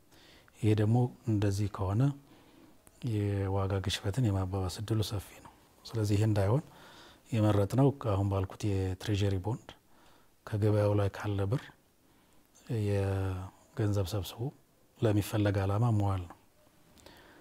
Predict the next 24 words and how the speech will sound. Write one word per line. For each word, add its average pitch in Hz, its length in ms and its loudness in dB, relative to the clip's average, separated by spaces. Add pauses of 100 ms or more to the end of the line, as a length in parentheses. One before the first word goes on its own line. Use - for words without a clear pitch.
(200)
በሌሎች 123 440 8
ሀገሮች 120 460 6
እኛ 110 180 4 (720)
ገና 104 220 0 (800)
ተግባራዊ 107 420 4
ላ-፣ 101 200 0
ስላላደረግነው 101 800 -2
ነው 98 100 -2
እንጂ 101 160 -2 (720)
የካፒታል 107 460 2
ማርኬቱ 101 440 0
ገበያ 98 300 2
ሲመሰረት 104 640 -2 (540)
የሚሰራው 110 460 6
ስራ 113 180 2
አንዱ 113 200 4
ይሄ 90 160 2
ነው። 85 120 -12 (880)
በኢኮኖሚ 104 440 4
ውስጥ 101 240 -2
ያለን 101 340 0
ገንዘብ 98 340 0 (680)
መንግስትም 110 440 2
ከፈለገ፣ 110 460 2